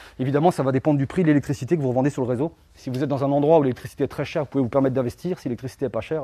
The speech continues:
c'est pas gagné-gagné. Et puis vous retrouvez avec la température au point quatre, qui est en fait la température des fumées.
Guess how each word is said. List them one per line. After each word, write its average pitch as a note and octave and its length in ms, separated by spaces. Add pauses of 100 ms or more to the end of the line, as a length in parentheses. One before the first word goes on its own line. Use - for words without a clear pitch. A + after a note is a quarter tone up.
c'est G2+ 160
pas C#3 160
gagné-gagné. B2+ 400 (800)
Et G3 80
puis F#3+ 180
vous F#3+ 120
retrouvez G3 440 (400)
avec G3+ 240
la F#3 80
température D#3+ 600 (100)
au C3 40
point B2+ 200
quatre, A3 240
qui E3 80
est - 20
en C3 60
fait G3 160
la - 80
température D#3+ 420
des D3 80
fumées. C3+ 320